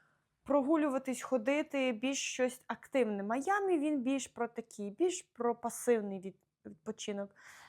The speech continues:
Якщо ви людина, яка любить, а, релакс, е, просто лежати на пляжі, нічого не робити, то це місто саме для вас. Ви можете взяти якийсь класний готель з,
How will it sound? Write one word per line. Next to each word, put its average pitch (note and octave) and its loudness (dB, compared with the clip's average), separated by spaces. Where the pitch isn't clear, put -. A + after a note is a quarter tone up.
Якщо F#4+ 6
ви C#4+ 2
людина, C4 2
яка A3+ 2
любить, G3 -4
а, A3 6
релакс, C4+ 6
е, C4 6
просто A4+ 2
лежати C#4+ 4
на A#3+ 2
пляжі, B3 4
нічого A#3 -4
не A3+ -4
робити, A3 -4
то G#3 -2
це B3 4
місто C4+ 0
саме A#3+ 2
для A3 0
вас. G3+ 2
Ви A3 -4
можете G#3+ -8
взяти G#3+ -4
якийсь - -14
класний E4+ -2
готель B3+ 0
з, G3 -6